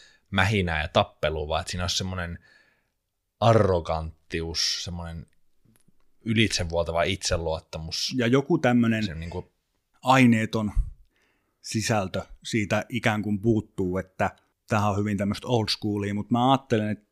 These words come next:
Speaker 2: se niinku kotiyleisön ottaminen osaksi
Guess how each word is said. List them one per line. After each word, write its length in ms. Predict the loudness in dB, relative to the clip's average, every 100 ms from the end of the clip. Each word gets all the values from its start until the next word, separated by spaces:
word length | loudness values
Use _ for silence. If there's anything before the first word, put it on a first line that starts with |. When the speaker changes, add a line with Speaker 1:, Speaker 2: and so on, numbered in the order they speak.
| _
Speaker 2:
se 380 | -6 -2 -4 -6 _ _ _
niinku 240 | -6 -6 -2
kotiyleisön 1080 | 2 4 6 6 6 2 0 -2 -2 -4 -6 -8 _
ottaminen 800 | -4 -4 -4 -2 0 0 -2 -4
osaksi 840 | -2 -2 0 -2 -4 -8 -8 -10